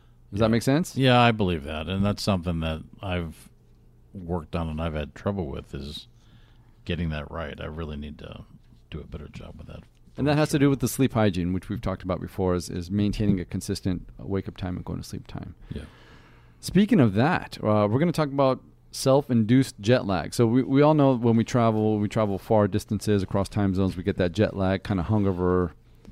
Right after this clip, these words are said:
Speaker 1: feeling. Um, when you do it based off of indulgence on weekends, like staying out late, bars, clubs, late dinners, events,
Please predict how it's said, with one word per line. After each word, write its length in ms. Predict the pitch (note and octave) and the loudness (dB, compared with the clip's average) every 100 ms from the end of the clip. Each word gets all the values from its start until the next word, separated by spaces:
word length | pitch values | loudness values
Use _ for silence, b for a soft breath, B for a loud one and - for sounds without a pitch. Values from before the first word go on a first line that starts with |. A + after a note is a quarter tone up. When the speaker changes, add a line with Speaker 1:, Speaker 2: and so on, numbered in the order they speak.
| - | -20
Speaker 1:
feeling. 600 | - - C3+ D3 F2+ E2 - b b - | -8 4 6 8 4 0 -8 b b -6
Um, 540 | F#2 E2+ E2 D#2 - - - _ - | -2 -2 -4 -8 -14 -20 -20 _ -10
when 460 | G#2 B2 C3 C#3 | 0 4 4 4
you 200 | A2+ B2+ A2+ | 2 -2 -2
do 280 | A2+ D#3+ | 0 2
it 280 | D#3+ D3 - - _ _ _ _ _ _ _ _ - | 2 -2 -6 -12 _ _ _ _ _ _ _ _ -4
based 300 | A#2+ A#2 - | -2 -2 -2
off 180 | A#2 A#2+ | -2 0
of 120 | G#2 | 0
indulgence 680 | G#2+ G2 A2 A#2+ A2 G2+ - | 2 4 4 4 2 0 -2
on 240 | G#2 G2+ | -2 -2
weekends, 720 | F#2+ C3+ - F2+ F2 F#2 - - | 2 0 0 0 0 -2 -6 -12
like 200 | - F#2+ | -10 -10
staying 480 | - - G#2+ G2+ G2 | -12 -4 0 2 2
out 200 | F#2+ F#2 | 2 0
late, 420 | F2+ F#2+ G2 - | 0 2 2 -2
bars, 400 | F#2 F2+ F#2 F#2 - | 0 2 2 0 -4
clubs, 680 | - F2+ F2+ F2 F2 F2 - | -2 0 0 0 -6 -14 -16
late 280 | - F#2 - | -8 -6 -4
dinners, 600 | G2 F#2 F2+ F2 F2+ - - - - | -2 2 2 2 0 -4 -18 -20 -10
events, 640 | F2+ F#2+ F#2+ F2+ - - | -4 0 0 -2 -10 -14